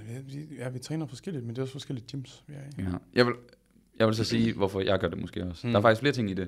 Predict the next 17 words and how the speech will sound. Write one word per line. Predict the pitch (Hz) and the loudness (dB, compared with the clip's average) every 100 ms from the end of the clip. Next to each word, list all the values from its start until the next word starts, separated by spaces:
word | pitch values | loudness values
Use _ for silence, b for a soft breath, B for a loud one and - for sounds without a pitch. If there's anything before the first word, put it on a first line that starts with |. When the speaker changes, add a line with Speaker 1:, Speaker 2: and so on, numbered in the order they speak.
| - | -2
Speaker 2:
som | 95 90 | -2 0
passer | 110 117 | 0 0
ind | 92 95 | 0 0
i | 92 | 0
begge | 92 160 | 2 4
dele | 156 90 85 B B B B - | 4 0 -4 B B B B -8
af | 87 | -6
det | |
spørgsmål | - 92 - 85 | -4 -6 -4 -4
her. | 87 - - | -4 -6 -6
Og | - 85 85 82 - b b b _ - | 0 2 0 -4 -12 b b b _ -6
øh, | 85 85 82 | -4 -4 -2
den | 92 - | -2 4
ene | 123 143 156 147 139 _ b b b b | 6 6 4 0 -4 _ b b b b
er | - | -4
faktisk | 92 - 92 | -4 -2 -6
primært, | - 104 104 90 87 | 0 0 2 0 -2